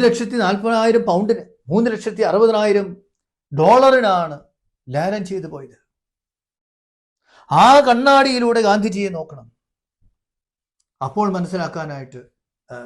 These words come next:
സാധിക്കും. അതുപോലെ ഗാന്ധിജി എഴുതിയ തൻ്റെ ആ ജീവചരിത്രം, സത്യാന്വേഷണ പരീക്ഷണങ്ങൾ എന്നുള്ള ജീവചരിത്രം വായിക്കാത്തവരൊക്കെ വായിക്കണം. ഏതൊരു ഭാരതീയനും ഏതൊരു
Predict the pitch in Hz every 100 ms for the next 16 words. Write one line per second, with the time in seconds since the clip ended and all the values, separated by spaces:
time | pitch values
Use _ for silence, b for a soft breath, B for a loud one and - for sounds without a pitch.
0 | - 117 107 _ _ _ _ _ _ _
1 | _ _ _ _ _ _ 147 151 143 -
2 | _ _ _ _ _ _ _ _ _ _
3 | _ _ _ _ 127 180 190 202 196 202
4 | 202 180 - _ _ _ _ _ _ _
5 | _ _ - 160 190 185 180 - _ 160
6 | 180 196 190 185 240 196 - - 120 _
7 | _ _ _ _ - 233 214 202 185 180
8 | 160 220 185 196 180 170 170 160 156 175
9 | 170 147 143 _ _ _ _ - 160 233
10 | 285 277 285 262 240 302 262 294 262 196
11 | - _ _ _ _ _ 147 247 262 233
12 | - 190 214 202 185 160 - _ _ 151
13 | 220